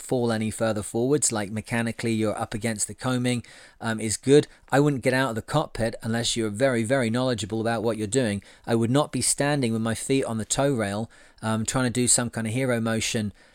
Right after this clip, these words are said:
uh, down surfing on the side decks. You wanna be the hell out of there. Um,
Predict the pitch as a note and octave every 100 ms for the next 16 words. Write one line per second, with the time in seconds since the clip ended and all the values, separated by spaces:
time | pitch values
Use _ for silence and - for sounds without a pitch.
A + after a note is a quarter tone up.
0 | - A2+ A2 G#2+ G#2+ G#2 B2 B2 A#2 -
1 | A#2+ A2 A#2+ G#2+ A2+ A2 - C3+ C3 G#2+
2 | F#2+ - - A#2 B2 B2 G#2+ G#2+ G#2+ A#2
3 | A2+ G2 G2+ A#2 F#2+ - - - - G#2+
4 | G#2+ G#3+ G#2+